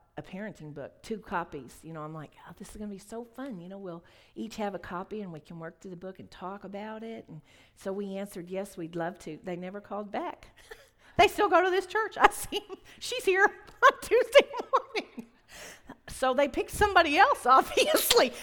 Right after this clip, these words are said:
I'm gonna blame that on our kids. One of our kids probably did something. They said, "Maybe we should." I got another failure story here, but we don't have time for it. But I did, I, seriously, I just wanted to share that 'cause I didn't want you to think for one second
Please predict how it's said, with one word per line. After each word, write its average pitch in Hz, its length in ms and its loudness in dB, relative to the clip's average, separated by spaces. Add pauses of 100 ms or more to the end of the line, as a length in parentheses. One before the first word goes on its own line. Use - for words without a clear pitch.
(140)
I'm 262 140 10
gonna 269 140 4
blame 208 220 2
that 196 140 6
on 185 160 2
our 170 80 -2
kids. 180 380 -2
One 175 100 -8
of 156 60 -8
our 156 80 -4
kids 151 300 -8
probably 143 240 -8
did 139 240 -12
something. 139 260 -12
They 143 140 -8
said, 135 180 -14
"Maybe 135 400 -10
we 131 120 -12
should." - 200 -20 (2000)
I 254 100 2
got 226 140 6
another 175 260 -2
failure 160 320 -4
story 156 280 -8
here, 151 120 -8
but 147 160 -12
we 156 80 -12
don't 151 220 -10
have 139 160 -14
time 151 280 -10
for 135 220 -10
it. - 80 -12
But 170 220 -2 (240)
I 247 120 10
did, 285 300 2
I, 226 260 6
seriously, 262 600 -2
I 214 180 4
just 277 380 -8
wanted 254 280 -6
to 185 60 -10
share 233 340 -2
that 185 260 -2
'cause 208 160 -4
I 196 140 -2
didn't 240 340 -4
want 208 260 -8
you 214 160 -12
to 185 60 -8
think 196 380 -14
for 180 120 -10
one 180 340 -6
second 165 520 -6